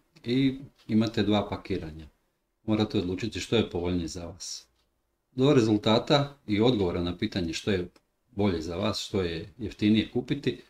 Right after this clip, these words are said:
doći ćemo naravno dijeljenjem. U prvom slučaju podijelit ćemo osam cijelih devedeset devet stotinke kune, osam cijelih devedeset devet lipa, sa deset. Kad podijelimo, dobivamo rezultat da je to nula cijelih osamsto devedeset devet tisućinki kune.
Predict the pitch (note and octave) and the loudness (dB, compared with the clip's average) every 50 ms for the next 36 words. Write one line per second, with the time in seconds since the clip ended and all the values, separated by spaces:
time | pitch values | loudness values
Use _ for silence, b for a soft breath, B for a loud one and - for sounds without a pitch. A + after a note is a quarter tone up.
0 | _ _ _ _ - C3+ C3 B2+ - G#2 - A2 G#2 F#2+ F#2 F#2 F#2+ G2+ G#2+ G#2 | _ _ _ _ -2 0 0 0 -2 -4 -2 0 0 2 2 2 2 2 2 2
1 | G2+ G2 F#2 F2 F2 E2 D#2 D2 D2 D2+ D#2 - - D#2 - _ _ _ _ _ | 2 2 0 -2 -2 -4 -4 -6 -6 -8 -10 -10 -12 -12 -18 _ _ _ _ _
2 | _ _ - C3+ B B B B _ _ _ _ _ _ _ _ _ _ _ _ | _ _ -14 -14 B B B B _ _ _ _ _ _ _ _ _ _ _ _
3 | _ - C#3 A2+ - B2 C3 D3 E3 D#3+ D#3 - C#3 C3+ C3+ - C3 A#2+ A#2+ A#2 | _ -4 -4 0 2 4 6 8 8 8 6 4 4 4 6 6 6 6 6 4
4 | A2+ - - - G#2+ G2+ A2+ B2 B2+ B2+ - A2+ G#2+ G#2 A2 A#2+ A#2 - G2+ F2+ | 2 0 0 0 0 2 4 4 4 4 4 4 6 6 6 4 2 0 -2 -2
5 | - - G#2+ G#2+ G#2+ F2+ F2+ F2 F2+ E2+ G2+ G2+ G2+ - G2 E2+ F#2+ F#2+ F2+ E2 | 0 0 2 2 2 2 0 -2 -2 -2 -2 -2 -2 -2 -4 -2 -2 -2 -2 -4
6 | D2+ - - - - - _ _ _ _ _ _ _ _ _ _ _ _ - - | -8 -14 -20 -20 -20 -20 _ _ _ _ _ _ _ _ _ _ _ _ -20 -18
7 | - - - - G2+ G2 G2 - F2+ - - - F2+ F2+ F#2 C3+ B2 G2+ F#2 F#2 | -18 -8 -2 -2 0 0 0 -4 -8 -8 -8 -6 -2 0 0 2 2 0 -2 -4
8 | - F2 E2 - - F#2+ F#2 F#2 E2+ E2 D#2+ D#2 F2 F2 - G#2 F2 F2 E2+ D#2+ | -6 -8 -8 -6 -6 -4 -4 -4 -4 -6 -6 -6 -6 -6 -6 -6 -6 -6 -6 -8
9 | - - G#2+ B2 C#3 C3+ - B2+ A2+ A2 - - _ _ _ _ _ _ _ _ | -4 0 0 2 2 2 2 0 0 0 -4 -10 _ _ _ _ _ _ _ _
10 | _ - - D3 C3+ A#2+ G#2 - - - - _ - - _ _ _ _ _ _ | _ -4 -2 0 2 2 2 0 -2 -6 -12 _ -20 -20 _ _ _ _ _ _
11 | _ _ _ _ _ - D3+ D3+ D3 D3 - G#2+ F#2+ G2+ A#2 D3 E3+ E3 D3 C3 | _ _ _ _ _ 2 4 4 4 4 0 0 4 4 6 6 6 6 6 6
12 | C3 C3 C3 - - G#2 G#2 G2+ A2 B2+ C3 A#2 G2 F2+ F2+ E2+ F2 F2+ G#2+ A#2 | 6 4 0 -2 -2 0 2 4 6 6 6 6 4 2 0 0 0 0 0 0
13 | B2+ - C3+ G#2+ G2 F#2+ F#2 - - A#2+ A#2 B2+ C3 B2 G#2+ - - A2+ A2 A2+ | 0 0 0 0 0 0 -2 -2 -2 0 2 2 2 2 0 -2 -2 -2 0 0
14 | A#2 G#2 - - A#2+ A#2+ A#2+ - - F#2+ - - G2+ F2 E2 E2 E2+ F2 F#2 F#2+ | 0 -2 -2 2 2 2 2 2 -2 -6 -4 -4 -4 -4 -4 -4 -2 -2 -2 -2
15 | - - G2 E2+ F2+ F#2+ F#2 F2 E2 - - - - - - - F#2 F2 F2 - | -2 -4 -4 -2 -2 -2 -2 -2 -6 -8 -12 -12 -12 -10 -6 -4 -2 -2 -2 -4
16 | F2+ - - - E2 E2+ E2+ E2 | -8 -8 -10 -12 -12 -12 -14 -16